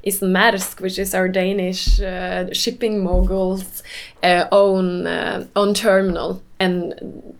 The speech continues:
it's been there since, uh, since the, um, since the nineties, or even before, when Maersk started, started raising their interest in, in Algeciras. But, uh, then on the other side, you have a, have a Korean, uh, owned, uh,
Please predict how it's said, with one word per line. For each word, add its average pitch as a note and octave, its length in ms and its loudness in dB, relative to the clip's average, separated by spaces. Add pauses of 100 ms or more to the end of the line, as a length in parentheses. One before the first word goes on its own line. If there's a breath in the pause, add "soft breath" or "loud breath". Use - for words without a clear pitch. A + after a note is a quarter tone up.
(140)
it's - 220 -6
been F#3+ 220 2
there F#3 200 2
since, F3+ 540 -6
uh, G3 320 -6
since F3+ 380 -8
the, E3+ 340 -8
um, - 360 -12
since F#3+ 260 -6
the F#3 120 -8
nineties, F3 500 -6
or - 120 -4
even F#3 180 -2
before, F#3 560 -2
when - 300 -8
Maersk F3 300 -8
started, - 460 -6 (920 loud breath)
started F3+ 540 -4
raising E3+ 280 -4
their E3+ 140 -6
interest F3 500 -6
in, - 120 -6
in E3+ 240 -8
Algeciras. F3+ 800 -4 (320 loud breath)
But, G3 140 2
uh, G3+ 140 6
then G3+ 340 2
on F#3+ 120 2
the F#3 80 4
other G#3+ 240 4
side, F#3 380 -2
you F#3 120 -2
have F3+ 240 -6
a, F3+ 600 -4 (300 soft breath)
have - 120 -8
a F#3+ 60 -2
Korean, F#3+ 760 0
uh, F3+ 320 -4
owned, F3+ 420 0
uh, E2 320 -4